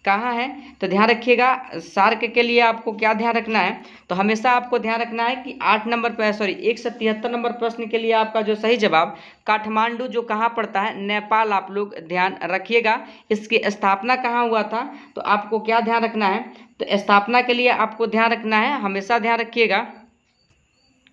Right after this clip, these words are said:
यानी कि ढाका बांग्लादेश में हुआ था, ठीक है।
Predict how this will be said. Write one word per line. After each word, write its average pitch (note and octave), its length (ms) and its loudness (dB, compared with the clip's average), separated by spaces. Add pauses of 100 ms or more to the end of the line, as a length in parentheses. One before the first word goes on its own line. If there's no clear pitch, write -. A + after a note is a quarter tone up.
(1400)
यानी A3 260 4
कि A#3 160 4
ढाका G#3 500 2
बांग्लादेश F#3 800 0
में D#3+ 100 -4
हुआ D3 160 -2
था, - 120 -8
ठीक G3+ 240 0
है। C4 260 -4